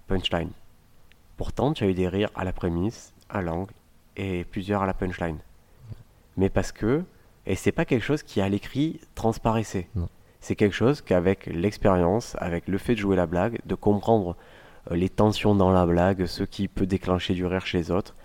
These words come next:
Speaker 1: eh ben, tu as travaillé et c'est devenu cette blague-là aboutie,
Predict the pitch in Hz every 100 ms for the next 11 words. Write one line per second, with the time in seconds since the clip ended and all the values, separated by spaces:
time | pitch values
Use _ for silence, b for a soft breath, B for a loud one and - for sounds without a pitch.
0 | B B - 90 - 104 104 87 85 92
1 | 123 - 92 92 87 107 - 98 90 85
2 | 80 90 - - 90 95 - 90